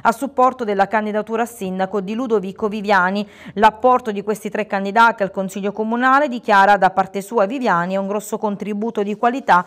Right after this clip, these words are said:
verso un progetto civico, inclusivo e aperto". E ancora le amministrative di Menfi, le associazioni Contrada Fiori Puccia e Pro Fiori incontrano il Movimento Civico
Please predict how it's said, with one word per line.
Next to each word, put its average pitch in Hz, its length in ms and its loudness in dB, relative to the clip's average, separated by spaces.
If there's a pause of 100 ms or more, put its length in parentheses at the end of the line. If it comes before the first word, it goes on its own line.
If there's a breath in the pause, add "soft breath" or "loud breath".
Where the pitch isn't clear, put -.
(300 loud breath)
verso 247 300 -2
un 247 80 0
progetto 226 580 -4
civico, 269 580 -2
inclusivo 233 760 -4
e 285 100 2
aperto". - 720 0 (1800 soft breath)
E 277 40 -2
ancora 302 400 4
le 262 80 2
amministrative 247 760 -2
di 247 140 -2
Menfi, 254 440 -2
le 220 80 0
associazioni 233 640 -4
Contrada 220 580 2
Fiori 233 520 0
Puccia 277 480 -6
e 208 80 2
Pro 214 220 -6
Fiori 262 400 0
incontrano 247 580 -6
il 196 60 -6
Movimento 262 560 -4
Civico 233 580 -2